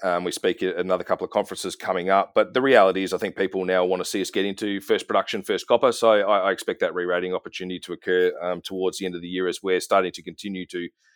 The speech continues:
to build ore on the deck, um, and, and get closer to,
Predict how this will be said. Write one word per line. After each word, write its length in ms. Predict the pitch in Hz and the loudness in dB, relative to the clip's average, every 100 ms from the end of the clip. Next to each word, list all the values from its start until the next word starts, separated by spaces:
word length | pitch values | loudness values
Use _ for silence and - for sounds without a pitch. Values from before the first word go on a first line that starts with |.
| _ | _
to 120 | - 98 | -10 -4
build 300 | 120 110 95 | 0 0 2
ore 240 | 113 110 | 4 4
on 120 | 104 92 | 4 0
the 60 | |
deck, 280 | 87 104 - - - - | 2 2 0 -8 -20 -2
um, 440 | 90 90 87 87 92 | 4 6 6 2 0
and, 280 | 87 87 85 82 | 0 0 -2 -4
and 120 | 90 | -6
get 160 | 87 | -6
closer 440 | - 87 87 - 82 | -4 -2 -2 -2 -4
to, 600 | - 90 82 82 82 | -4 -4 -4 -4 -6